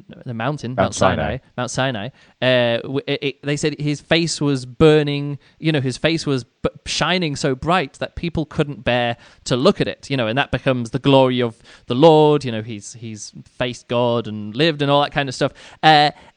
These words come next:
Speaker 1: and then the same thing happens when Jesus comes down from the mountain, you know,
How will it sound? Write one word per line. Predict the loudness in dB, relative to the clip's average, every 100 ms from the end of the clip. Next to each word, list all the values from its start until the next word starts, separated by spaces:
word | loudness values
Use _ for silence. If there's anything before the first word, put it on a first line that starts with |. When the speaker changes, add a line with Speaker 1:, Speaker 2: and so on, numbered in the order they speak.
| 0
Speaker 1:
and | 4
then | 4 2 -2
the | -2
same | 0 0 0
thing | -4 -4
happens | -4 -2 -4 -6 -10 -8
when | -6 -6 -8
Jesus | -6 -4 -4 -8
comes | -8 -6
down | -4 -4 -6
from | -8
the | -8
mountain, | -8 -8 -10 -12 -12
you |
know, | -10 -12